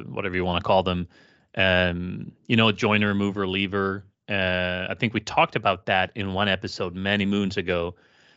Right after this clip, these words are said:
uh, where we touched on joiner, mover, leaver with something in Azure. Um, so it's,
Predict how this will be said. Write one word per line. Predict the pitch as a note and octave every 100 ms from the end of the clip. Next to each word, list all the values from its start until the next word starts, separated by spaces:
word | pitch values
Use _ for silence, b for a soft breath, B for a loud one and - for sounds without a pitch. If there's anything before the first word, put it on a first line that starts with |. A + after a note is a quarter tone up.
| b -
uh, | F#2+ F#2
where | F#2+ F#2
we | F2+
touched | G#2 F#2 -
on | F#2+ F2+
joiner, | F#2+ F#2 F2+
mover, | F2+ F2
leaver | F2 F2+ F2 F2
with | E2+ F2+ F2 E2+ - -
something | - G#2 F2 F2+
in | F2
Azure. | F2 F#2+ - F2+ A2 - _ _ _ _ _ _ _ _
Um, | F2+ F2 F2 F2 F2 G2 - -
so | -
it's, | A#2+ A2